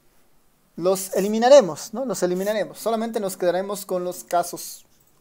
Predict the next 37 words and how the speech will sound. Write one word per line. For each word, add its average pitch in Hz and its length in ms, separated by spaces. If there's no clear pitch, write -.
que 156 80
observamos, 151 680
¿no? 233 100
Solamente 208 380
nos 160 160
quedaremos 170 380
con 156 100
los 151 140
casos 151 260
que - 100
observamos. - 680
Una 240 180
opción 214 460
para 165 220
hacer 175 280
funcionar 165 460
el 147 140
meanwise 156 580
de 147 80
acá, 143 320
el 160 180
mean 170 280
para, 139 440
para 143 180
la 135 180
variable 160 400
ozono, 165 440
sería, 175 360
bueno, 165 400
dado 208 280
que 214 80
este 214 160
es 180 60
el 170 100
vector 175 400
de 165 60
información, 175 720